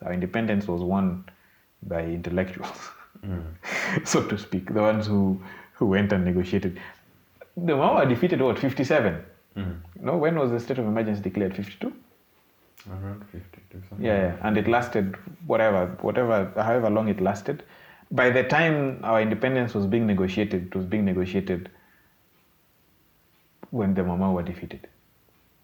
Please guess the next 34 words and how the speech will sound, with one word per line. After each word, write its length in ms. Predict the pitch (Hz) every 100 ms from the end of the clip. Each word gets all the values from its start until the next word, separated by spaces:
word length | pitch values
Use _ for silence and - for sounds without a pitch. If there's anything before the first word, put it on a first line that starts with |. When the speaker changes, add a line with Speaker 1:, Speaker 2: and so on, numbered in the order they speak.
| _ _ -
Speaker 1:
Okay. 180 | - - - - - -
And, 680 | - 127 113 107 104 104 104
uh, 840 | 101 98 98 95 95 95 92 92 92 - - _ _ _ _ _ -
so 120 | -
our, 180 | 170 165
our 200 | 160 156
government 300 | 220 220 135
was 100 | 123
designed 520 | 120 120 135 160 123 101
precisely 520 | 117 131 139 120 104
to 120 | 104
be, 280 | 101 101 104 104
to, 240 | 104 101 - _ _ - - - _ -
to 60 | 117
carry 300 | 131 127 117
on. 200 | 113 - -
In 80 | 160
fact, 380 | 220 - - - - -
we 360 | 196 180 143 156
were, 920 | 151 151 143 143 131 127 123 123 127
our 280 | 98 123 123
head 180 | 120 202
of 100 | 151
state 320 | - 170 165
for 180 | - 120
a 60 | 117
year 220 | 151 117
as 180 | 95 104
an 140 | 104
independent 440 | 101 104 151 113
country 260 | 113 123 101
was 160 | 92 92
the 60 |
Queen. 320 | 95 165 92